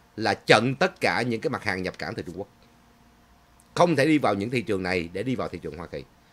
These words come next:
Tức là quý vị nhập cảng đồ Trung Quốc là chuyện quý vị, nhưng không cho phép quý vị đưa hàng Trung Quốc vào,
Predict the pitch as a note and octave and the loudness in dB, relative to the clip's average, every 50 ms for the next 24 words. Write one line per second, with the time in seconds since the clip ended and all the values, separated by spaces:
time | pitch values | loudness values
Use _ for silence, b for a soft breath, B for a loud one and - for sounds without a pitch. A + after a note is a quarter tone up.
0 | b b b b b b b - D#3 D3 B2+ - - D#3 C3 A#2 A#2+ B2 A#2 - | b b b b b b b -8 -2 -2 -2 0 0 2 2 2 2 2 0 0
1 | - A2+ A#2 D3 C3+ A#2 A2+ A#2 A2+ C3+ D3 B2 F#2 - F2 E2+ - B2 G#2+ F2+ | -2 -2 0 2 2 2 0 0 -4 -2 -4 -4 -4 -4 -6 -6 -6 -4 -4 -4
2 | E2 E2 - _ _ - C3+ D#3 D#3+ D3+ C3+ - D#3 D3+ D#3 D3+ C3+ D#3 C3 C3 | -4 -4 -10 _ _ 0 0 0 0 0 -2 -2 -2 -2 -2 0 0 0 0 0
3 | - D#3+ D3 D3 - D#3+ C3 G#2 F#2+ F2+ - - D#3 D#3 D#3 C#3+ A#2+ G#2+ F#2+ F2 | 0 -2 -2 -2 -4 -4 -4 -4 -4 -6 -8 -4 0 2 4 4 4 2 -2 -4
4 | F2+ A2 A#2 C3 C#3+ - - F2 D#2+ F2+ | -6 -6 -8 -8 -8 -8 -10 -10 -10 -10